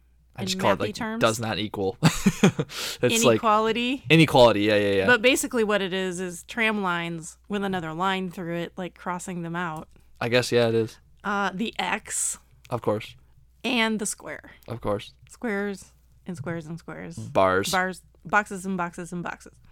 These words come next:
Speaker 1: Yep.
Speaker 2: Um, and that's the Chi, just in case you forgot.
Speaker 1: Ah,
Speaker 2: The X is the Chi
Speaker 1: it
Speaker 2: for
Speaker 1: is, yeah.
Speaker 2: Christ.
Speaker 1: That's true, that's true.
Speaker 2: Um, interesting. But anyway, so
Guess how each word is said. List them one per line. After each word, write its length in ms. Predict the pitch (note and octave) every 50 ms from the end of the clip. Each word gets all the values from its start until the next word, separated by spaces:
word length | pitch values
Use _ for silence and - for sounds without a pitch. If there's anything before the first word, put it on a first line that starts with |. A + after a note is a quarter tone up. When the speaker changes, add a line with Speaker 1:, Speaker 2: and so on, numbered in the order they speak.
| - - - - -
Speaker 1:
Yep. 220 | - G#2+ G2+ - _ _ - - - _ - - - - - - - - _ -
Speaker 2:
Um, 600 | - A#3 G3+ G3 G3 G3 F#3+ F#3+ F#3+ F#3 F#3+ F#3 - _ _ _ _ _ - _ _ _ - _ _ _ _ - - -
and 140 | G#3 G3
that's 240 | F#3+ F3+ F#3 - -
the 80 | - -
Chi, 500 | - - F3+ F3+ F3 D#3+ E3+ F3 F#3 - - _ _ - -
just 340 | - - - - - - - -
in 60 | F3+
case 300 | E3 - F3 E3+ - -
you 240 | F3+ E3+ E3 E3 E3+ _ _ _ -
forgot. 220 | - - - B2 C3
Speaker 1:
Ah, 480 | C#3+ C#3+ C#3+ C#3+ C#3 C#3 C#3 C#3 C3+ C3 B2
Speaker 2:
The 40 | A#2+ A#2+
X 80 | A#2
is 180 | A2+ A2+ B2 C#3
the 200 | D#3 D#3 D#3 D#3+
Chi 280 | E3 E3 E3 D#3+ D#3+ D#3
Speaker 1:
it 100 | D#3 D3
Speaker 2:
for 60 | C#3+
Speaker 1:
is, 60 | C3 A#2+ A#2+
yeah. 80 | B2+
Speaker 2:
Christ. 460 | D3 G#3 G3+ F#3+ F3+ F3+ F3+ F3 - _ _ _ _ _ _ _ -
Speaker 1:
That's 180 | A2 A#2 -
true, 220 | - - A2 G2 F2+
that's 160 | F#2+ G2+ -
true. 280 | - - - G2 A#2 B2+ - - _ -
Speaker 2:
Um, 720 | A3+ A3 G#3+ G#3+ G#3 G#3 G#3 G#3 G3+ G#3+ G#3+ G#3 A#3+ - _ _ _ - -
interesting. 560 | F4 E4 - A#3+ - - G#3 - - F#3+ F#3 _ _ _ _ _ _ _ _ - - - - - - - _ _ -
But 140 | C#4 D4+
anyway, 720 | E4 F4 F#4 F4+ D4 A3+ G#3 F3+ E3+ D#3+ - - G3 G3 - _ _ _ _ _ _ _ _ _ -
so 580 | - - - C#4+ C4 C4 B3+ B3+ B3+ A#3+ -